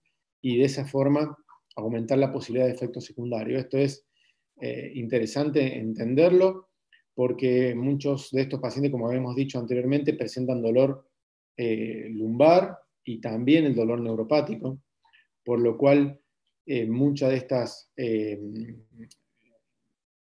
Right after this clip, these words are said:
terapias no tienen un efecto muy bueno sobre el dolor neuropático y va a requerir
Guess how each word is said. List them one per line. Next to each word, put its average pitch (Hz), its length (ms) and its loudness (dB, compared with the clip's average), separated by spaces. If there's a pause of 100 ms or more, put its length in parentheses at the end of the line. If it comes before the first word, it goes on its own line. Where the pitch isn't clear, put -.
(120)
terapias 139 560 4
no 139 200 2
tienen 147 240 0
un 139 160 4
efecto 143 560 -2
muy 139 340 2
bueno 147 320 2
sobre 120 240 -4
el 110 60 -2
dolor 123 180 0
neuropático 139 720 2
y 117 60 2
va 139 100 4
a 147 60 -2
requerir 139 840 2